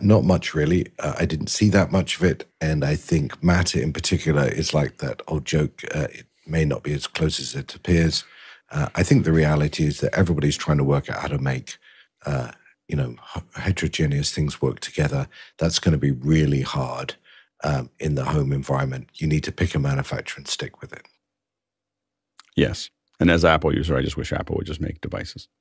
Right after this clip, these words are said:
Speaker 2: <laughs> Just call it a day. You know, just, just the core devices that most of us wanna use. And, I, I, you know,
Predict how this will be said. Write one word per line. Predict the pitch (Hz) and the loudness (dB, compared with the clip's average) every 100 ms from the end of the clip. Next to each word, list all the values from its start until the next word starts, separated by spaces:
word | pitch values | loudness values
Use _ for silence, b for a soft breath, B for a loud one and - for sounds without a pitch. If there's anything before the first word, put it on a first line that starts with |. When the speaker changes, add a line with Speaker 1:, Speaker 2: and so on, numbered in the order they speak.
| _ | _
Speaker 2:
<laughs> | - - | -18 -6
Just | 196 - | -4 -2
call | - - | 2 0
it | - | 0
a | |
day. | - - 87 B B B B | -2 -2 -4 B B B B
You | 101 | 4
know, | 90 | 6
just, | 104 104 87 | 6 2 4
just | 98 92 _ _ _ | 2 2 _ _ _
the | - | -4
core | - 90 78 | 4 6 6
devices | 73 73 55 - 78 | 4 2 2 0 -2
that | - 107 - | 0 -2 0
most | 85 71 - | 0 2 0
of | 65 | -4
us | - | -4
wanna | 71 67 | -4 -2
use. | 55 57 - - - | -2 -4 -6 -10 -8
And, | 69 - - | -6 -4 -4
I, | 73 | 0
I, | - | 4
you | 82 | 4
know, | 69 65 | 4 0